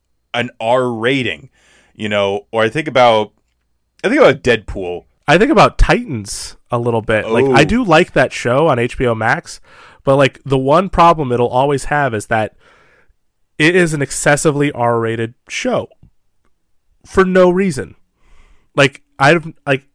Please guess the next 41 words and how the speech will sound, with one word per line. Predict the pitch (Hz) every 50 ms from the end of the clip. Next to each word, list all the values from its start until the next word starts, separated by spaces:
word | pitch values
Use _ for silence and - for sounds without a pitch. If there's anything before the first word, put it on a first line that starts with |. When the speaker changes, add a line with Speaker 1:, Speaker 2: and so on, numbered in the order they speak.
| _ _ _ _ _ _ _ _ _ _
Speaker 2:
character | - 196 214 247 240 - - 220 202
work | 190 170 175 175 170 165 - - -
and | - 139 139 139
I | 135 139
think | 135 - 165 156 143 -
character | - - 143 143 147 143 - 147 135
performances, | - 127 - - 135 131 131 127 127 123 - 123 117 113
I | 110
think, | - - 120 117 -
are | 110
very | 110 107 107 107 107
good | 101 110 117 117 117 110 123 _ _ _ _
in | - 117
a | 110
lot | 110 110 107
of | 107 107
instances. | 104 107 - - - - 104 101 - - _ - - - - - - _ - _ _ -
And | 131 143
even | 175 185 190 175
watching, | 156 147 147 151 - - 165 143 131
'cause | - 139 123
season | - - 156 160 147 131
three | 120 - 143 143 151
started | 147 - - 127 123 117 113
up | 117 113
not | 120 120 117
that | 117 113
long | 113 120 135 139 123
ago, | 117 110
and | 104 113
I'm | 117 117
watching | 113 113 120 135 - - 135 117
the | 113
show, | - - - 123 123 117 110 -
and, | - 117 110 110 110 - -
and | 123 117 113 -
I | - 117
can't | - - - 143 143 -
help | 135 135 127 120
but | 135 113
think, | - - 120 113 110 -